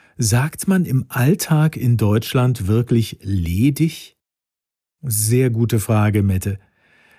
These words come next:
Das Wort ledig benutzt man fast nur in Formularen oder bei Behörden. Im normalen Alltag sagt man fast nie ledig. Die meisten Menschen sagen stattdessen:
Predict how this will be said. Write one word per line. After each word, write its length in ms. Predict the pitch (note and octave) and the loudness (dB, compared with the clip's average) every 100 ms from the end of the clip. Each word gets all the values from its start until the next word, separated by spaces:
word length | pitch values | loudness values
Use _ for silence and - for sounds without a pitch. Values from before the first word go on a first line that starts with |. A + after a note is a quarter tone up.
| _ | _
Das 260 | C3 G#2 A2 | -2 0 0
Wort 300 | A2+ B2+ A2 | 2 0 0
ledig 680 | F#2 G2 A#2 B2 A2 - | 0 2 2 2 0 0
benutzt 420 | A#2+ A#2 B2 - - | 0 0 0 -2 0
man 200 | A#2 A2 | 0 0
fast 500 | - D3 - - B2+ | -2 -2 -2 -4 0
nur 280 | B2 C3 | 2 2
in 120 | - A#2 | 0 -4
Formularen 960 | - A#2+ B2+ A#2 F#2+ G#2 G2+ F#2 D2 | -2 0 2 2 2 0 0 -2 -2
oder 340 | - E2 D2+ D2 | -6 -12 -10 -10
bei 200 | D#2+ D#2 | -12 -8
Behörden. 720 | F2+ - A#2 A2+ A#2+ C#2+ - _ _ _ _ | -8 -2 2 2 0 -4 -12 _ _ _ _
Im 140 | D3 | 2
normalen 500 | C3+ A#2+ A2 C#3 C3 | 4 4 2 2 0
Alltag 560 | - G#2 D#3 - A#2+ A2 | -2 -2 -2 0 -2 -2
sagt 320 | A#2 A#2+ - | -2 -2 -2
man 160 | C3 A#2 | -2 -2
fast 420 | - A#2+ - - | -2 -4 -4 -2
nie 400 | A2 C3 B2 - | 0 2 2 0
ledig. 760 | G#2 G2+ G2+ A2+ G2 C#2+ - - _ _ _ _ _ _ - | -2 0 2 2 -2 -8 -12 -20 _ _ _ _ _ _ 0
Die 60 | |
meisten 500 | A#2+ C#3+ F#3+ - D3 | 2 2 -2 2 2
Menschen 400 | A2+ C#3+ - D3+ | 4 0 0 0
sagen 300 | A2+ G#2+ A#2 | 2 0 -2
stattdessen: 720 | - G2 F#2+ A#2 - B2+ G#2+ | -4 -4 -2 -2 0 0 0